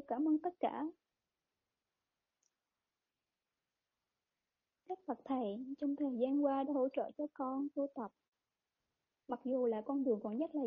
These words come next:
dài, còn rất là dài. Và bao nhiêu khó khăn, thử thách vẫn còn phía trước. Nhưng mà trong con đã, đã đủ sự quyết tâm, mục đích, mục tiêu một cách rõ ràng.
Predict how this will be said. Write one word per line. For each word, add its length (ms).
dài, 480
còn 200
rất 200
là 200
dài. 480
Và 200
bao 180
nhiêu 240
khó 260
khăn, 340
thử 160
thách 240
vẫn 120
còn 200
phía 100
trước. 140
Nhưng 180
mà 260
trong 200
con 360
đã, 100
đã 280
đủ 320
sự 160
quyết 200
tâm, 280
mục 240
đích, 120
mục 240
tiêu 200
một 140
cách 140
rõ 260
ràng. 240